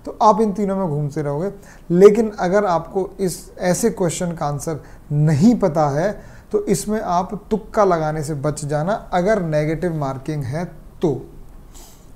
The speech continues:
हर सवाल जो डाला है उसमें कोई ना कोई message देने के लिए कि आपको, देखो मैं एक चीज़ आपको और clear करूँ बच्चों, मैं बताता रहता हूँ, एक तो आपकी knowledge कि साहब आपको कितनी चीज़ें आती हैं,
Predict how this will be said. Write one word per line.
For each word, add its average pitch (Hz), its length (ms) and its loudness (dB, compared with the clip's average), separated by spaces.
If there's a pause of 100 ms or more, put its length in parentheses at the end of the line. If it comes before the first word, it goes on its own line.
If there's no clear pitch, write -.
हर 190 220 6
सवाल 202 320 2
जो 202 120 4
डाला 175 260 2
है 202 60 0
उसमें 202 260 -4
कोई 247 240 -4
ना 254 80 -2
कोई 226 160 -2
message 185 360 -2
देने 160 260 -4
के 151 80 -4
लिए 185 140 -2
कि 240 120 -6
आपको, 175 400 -2 (420)
देखो 233 280 8
मैं 202 440 0
एक 214 200 0
चीज़ 214 240 -2
आपको 202 260 -2
और 196 160 0
clear 180 300 -4
करूँ 135 240 -6
बच्चों, 131 260 -10
मैं 151 140 -2
बताता 170 340 2
रहता 135 220 -4
हूँ, 139 80 -10 (460)
एक 233 320 6
तो 262 60 8
आपकी 240 320 8
knowledge 185 400 6
कि 196 100 -2
साहब 202 180 4
आपको 190 260 2
कितनी 202 300 4
चीज़ें 196 260 2
आती 165 220 0
हैं, 196 120 -2